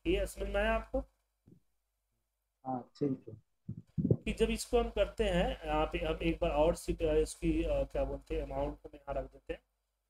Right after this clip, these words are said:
Speaker 1: और यहाँ पे इसकी contribution कर देते हैं, percentage of कॉलम। तो ये पता चल रहा है कि तेईस परसेंट है। तो हम decision लेने से पहले थोड़ा सा सोच विचार कर लेंगे कि तेईस परसेंट से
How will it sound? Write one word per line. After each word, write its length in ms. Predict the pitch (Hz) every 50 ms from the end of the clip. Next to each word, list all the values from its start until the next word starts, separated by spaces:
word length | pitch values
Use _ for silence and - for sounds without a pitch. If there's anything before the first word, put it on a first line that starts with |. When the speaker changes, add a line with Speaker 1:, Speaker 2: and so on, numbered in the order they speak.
| _ _ _
Speaker 1:
और 60 | _
यहाँ 280 | 131 131 - _ _ _ _
पे 80 | - 135
इसकी 300 | - - - - 247 269 - - _ _ _ _ _
contribution 560 | 190 190 190 - 214 208 196 - - 202 190
कर 80 | 175 165
देते 260 | 156 156 151 - 202
हैं, 80 | -
percentage 520 | - 151 131 - - 143 - - - 95 -
of 160 | 226 - -
कॉलम। 420 | _ _ - 104 95 - - - _ _ _ _ _ _ _ _ _ _ _ _ _
तो 100 | 214 240
ये 140 | 247 220 214
पता 260 | 220 226 233 277 277
चल 160 | 262 247 220
रहा 100 | 196 196
है 80 | 202 208
कि 100 | 220 240
तेईस 280 | - - 202 196 180 -
परसेंट 440 | - 147 120 - - 113 104 -
है। 60 | - _ _ _ _ _ _ _
तो 100 | - 220
हम 340 | 233 - - - 185 185 185 -
decision 420 | 180 175 - - 190 - 214 208
लेने 200 | 208 208 208 208
से 140 | - - 196
पहले 520 | - - 175 170 165 175 175 175 175 170
थोड़ा 580 | 170 - - _ _ _ - 143 143 143 151 160
सा 140 | - 180 165
सोच 320 | - - 165 170 165 -
विचार 260 | 170 - 170 165 165
कर 160 | 160 160 170
लेंगे 220 | 160 160 160 165 160
कि 120 | - 180
तेईस 420 | 170 - - 151 151 165 165 - -
परसेंट 600 | - - 156 - - - 170 165 165 165 165 -
से 400 | - - - - 156 147 151